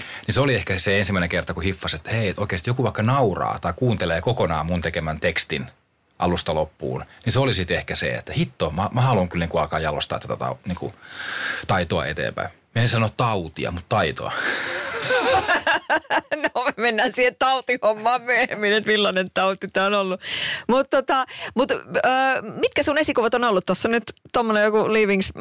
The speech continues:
Speaker 2: mainittu ja, ja totta kai o-, esimerkiksi Arttu Viskarin kohdalla, niin hänen musiikistaan on moni
Speaker 1: Mm.
Speaker 2: sanonut, että siinä on hyvin semmoista. Mut missä sun esikuvat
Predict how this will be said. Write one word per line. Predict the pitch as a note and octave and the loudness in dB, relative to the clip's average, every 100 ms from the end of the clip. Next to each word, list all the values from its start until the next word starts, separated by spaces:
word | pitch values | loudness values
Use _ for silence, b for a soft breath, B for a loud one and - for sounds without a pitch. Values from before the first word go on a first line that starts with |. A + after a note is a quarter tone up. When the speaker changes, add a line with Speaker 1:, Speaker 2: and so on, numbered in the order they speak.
| G3 - | -6 0
Speaker 2:
mainittu | G3+ G3 F#3+ F#3 - F#3+ - - | 2 2 0 -2 0 -2 -2 0
ja, | F#3+ F3+ - | 2 4 2
ja | F#3+ | 0
totta | - G3 - G#3 | 2 -2 0 -2
kai | G3+ F#3+ F#3 - | 0 2 0 -2
o-, | - - - | -6 -2 0
esimerkiksi | F#3 F3+ F3+ F#3+ - - | 2 2 2 0 -2 0
Arttu | F#3+ F3+ G3 | -2 0 0
Viskarin | F3 - F#3 F3+ | 0 0 -2 -2
kohdalla, | F3 F3+ E3+ F3 F3 | 0 0 0 0 0
niin | F3 F3 E3+ | 0 0 -2
hänen | F#3+ F3+ F3+ E3 | 0 2 2 0
musiikistaan | F3 E3+ F3 E3+ - F3 E3+ | 0 2 2 0 0 0 2
on | F3 F3 | 0 2
moni | F3 E3+ D3 - | 2 2 0 -4
Speaker 1:
Mm. | A2 - G#2+ G#3+ | -10 -10 -10 -4
Speaker 2:
sanonut, | - F3+ E3 E3+ D#3+ | 0 0 0 -2 -4
että | - D#3+ | -2 -2
siinä | D#3 D3 | -2 -2
on | F3 | -2
hyvin | G#2+ - | -2 -2
semmoista. | - - - | -2 -2 -4
Mut | F#3 | -2
missä | A3 - G3 | 0 0 2
sun | A3 F3+ - | 2 2 0
esikuvat | F3+ D#3+ - D#3+ | 0 2 0 0